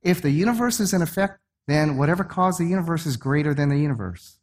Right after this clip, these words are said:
Whatever created time is greater than time. You're talking an eternal being, right? You're talking a tremendously powerful being, a tremendously intelligent being.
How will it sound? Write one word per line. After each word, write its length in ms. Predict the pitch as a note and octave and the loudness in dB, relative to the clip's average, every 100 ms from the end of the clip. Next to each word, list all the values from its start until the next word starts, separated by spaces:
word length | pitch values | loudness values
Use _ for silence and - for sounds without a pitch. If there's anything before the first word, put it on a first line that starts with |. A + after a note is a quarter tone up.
| _ _ | _ _
Whatever 340 | C3 D#3+ F3+ F3 | 2 4 4 0
created 460 | - E3+ E3+ E3+ | 2 2 2 0
time 600 | - E3 D3 G#2+ F#2+ G2 - _ C3 | 0 2 2 2 -2 -6 -14 _ -8
is 160 | A#2+ | -8
greater 360 | - C3 C3 B2+ | -2 0 2 2
than 160 | A#2 | 0
time. 300 | - B2 A2 | -2 -2 -2
You're 80 | G#2 | -2
talking 260 | C3+ C3 A#2 | -4 -2 -2
an 140 | A2 | -2
eternal 420 | B2+ - C#3 C3 | -4 -6 -4 -2
being, 440 | A2 B2 B2 G2 F#2 _ _ _ _ _ | -2 -2 -2 -4 -12 _ _ _ _ _
right? 180 | A#2+ C3 | -4 -2
You're 100 | A#2+ | -2
talking 280 | C#3 C3+ B2 | 0 0 -2
a 60 | |
tremendously 540 | - B2+ C3+ C#3 - - - | -4 -4 -2 -4 -8 -16 -20
powerful 560 | - E3 D#3 C3+ G#2+ | -6 -2 -2 -4 -6
being, 400 | G2+ A2 F#2+ G2+ - | -6 -6 -6 -12 -4
a 240 | B2 B2+ - _ | -2 -2 -6 _
tremendously 720 | - D3 D#3 F3 F3 - D#3+ E3+ | -2 0 2 2 0 -2 -4 -2
intelligent 1040 | D#3 C#3+ - G3 F3 A#2 - G#2 F2 A2+ | -2 -4 -6 -2 0 0 -4 -8 -8 -8
being. 500 | A2 B2+ G#2 F#2+ E2+ | -2 0 -2 -4 -10